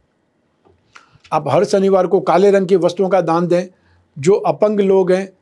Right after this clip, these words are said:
या कोढ़ी लोग हैं, उन्हें ज़रूरतमंद जो लोग हैं, उन लोगों को उनकी ज़रूरत की वस्तुएं दान दें या उनको प्रोवाइड कराएं। आपके आसपास वृद्धाश्रम हो सकते हैं, एपिलेप्सी का कोई हॉस्पिटल हो सकता है,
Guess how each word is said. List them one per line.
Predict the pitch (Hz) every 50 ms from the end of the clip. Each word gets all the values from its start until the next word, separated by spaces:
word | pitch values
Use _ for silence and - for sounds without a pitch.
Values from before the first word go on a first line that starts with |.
| _ _ _ _ -
या | 147 147 180 185
कोढ़ी | 180 - - 185 202 208 220
लोग | 208 202 196 190 175
हैं, | 190 190 185 190 - -
उन्हें | - 175 196 208 196
ज़रूरतमंद | 147 180 185 190 208 208 214 202 175 196 190 196 196 185 196 _ _ _ _ _ - _ -
जो | 143 143 143 165 170 151 131 156 196 208
लोग | 208 202 190 196
हैं, | 202 190 - -
उन | 202 208 226
लोगों | 220 208 196 196 202
को | 185 202 202
उनकी | 190 185 185 180 196
ज़रूरत | 147 175 180 180 202 202 196 185 196
की | -
वस्तुएं | 185 170 180 - - - 196 202 190
दान | 170 175 180 190 185
दें | 175 180 185 185 _ _ _ _ _ _ _ _ _ _ _ _ _ _ _ _ _ _ _ _ _ _ _ _ _ -
या | 147 170 180
उनको | 185 185 180 196
प्रोवाइड | - - 185 180 190 202 196 196
कराएं। | 185 196 185 190 196 196 _ _ _ _ _ _ _ _ _ _ _ _ _ _ _ _ _ _ _ _ _ - _ _ _ _ _ _ -
आपके | - 156 156 - 202
आसपास | 190 190 190 - 202 185
वृद्धाश्रम | 160 175 175 165 202 202 196 - 208 196
हो | 190 180
सकते | 170 - 185 175 175 - 185
हैं, | 180 185 185 - _ - -
एपिलेप्सी | 165 170 202 202 202 196 202 - 208
का | 190 175 208 190
कोई | 180 190 196 185
हॉस्पिटल | 170 151 147 - 196 180 214 208 196
हो | 180 165
सकता | 156 185 175 175 - 180 165
है, | 160 170 180 175